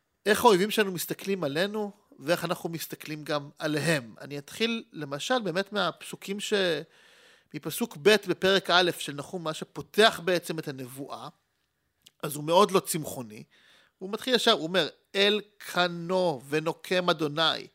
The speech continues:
נוקם אדוני, ובעל חמה, נוקם אדוני לצריו, ונותר הוא לאויביו. אדוני ירא כפיים וגדל כוח,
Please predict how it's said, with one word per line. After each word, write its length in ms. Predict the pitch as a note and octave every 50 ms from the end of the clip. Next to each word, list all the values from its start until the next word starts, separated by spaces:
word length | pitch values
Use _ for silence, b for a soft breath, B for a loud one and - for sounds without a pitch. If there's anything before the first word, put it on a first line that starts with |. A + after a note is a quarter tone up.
| b b b b b b b b
נוקם 500 | D#3+ F3+ F#3+ - - - - A#3 A#3 A3
אדוני, 320 | A3 G3 F3 D#3+ C#3 C3+ C#3
ובעל 380 | C3+ B2+ B2+ E3+ F3+ G3 F#3+
חמה, 640 | D3 - - - - G#3 F#3+ E3+ F3 G3 F3+ C#3 B2 B2+
נוקם 460 | C#3 F3 F#3 - - - G#3 G#3+ G#3+ G#3
אדוני 320 | E3+ F#3+ F#3 F#3+ G3 G3
לצריו, 580 | F#3+ F3 - - - D#3+ D3+ F3+ F#3+ F3+ C#3+ B2 - - b b b b b b b -
ונותר 420 | D3 F3+ G3 G#3 - - G#3+ A3
הוא 200 | G#3 F#3+ G#3 G3
לאויביו. 680 | F#3+ F#3+ F#3+ F3+ E3+ D3 C3 D3+ E3 F3 D3+ B2+ A#2 - - - _ b b b b b b b b b b b
אדוני 480 | - C3+ C#3+ D3+ D#3+ D3 D3 E3+ F3 F3+
ירא 200 | F3+ F3 F3+ F3+
כפיים 800 | - - F3+ - _ - E3+ F3 F#3 F#3 F#3 F3+ F3+ E3+ E3+ F3
וגדל 420 | E3 D3+ E3+ C3+ E3+ E3+ F#3 F3+ -
כוח, 460 | - - - F3+ F3+ E3 C#3+ - -